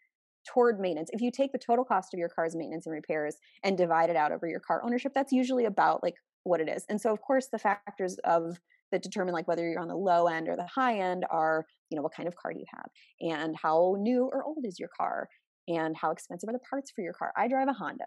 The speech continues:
so, uh, it's a low, <laughs> yeah, so it's a low cost of, it's a lower cost of ownership.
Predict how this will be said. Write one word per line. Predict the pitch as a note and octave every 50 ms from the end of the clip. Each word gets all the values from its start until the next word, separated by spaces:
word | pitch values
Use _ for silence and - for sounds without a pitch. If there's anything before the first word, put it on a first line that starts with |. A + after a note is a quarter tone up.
| - _
so, | _ - - - F3+ E3+ E3 D#3 D#3 E3 D#3+ E3+ _ _ _ _ _ _ _ -
uh, | F3+ - - -
it's | - F#3+
a | G3
low, | F#3+ G3 B3 D4+ C#4+ C#4+ C4+
<laughs> | A#3+ C#4
yeah, | A#3 F3+ F#3+ D4+ - - - - B4+ B4+ -
so | - A#3+
it's | B3
a | C4 B3
low | B3 B3+ C4 C#4 F4
cost | - D#4 C4 C#4 E4 - -
of, | A#3+ A#3
it's | B3 - - - - _ _ _ _ -
a | B3+
lower | B3+ B3 A#3+ A#3+ B3+ C#4 D4
cost | - D4 G#3+ G#3+ - - - B3+
of | A#3 A#3 A#3 -
ownership. | A3+ A#3+ C4 D#4+ C#4 C4 - G3 F3+ -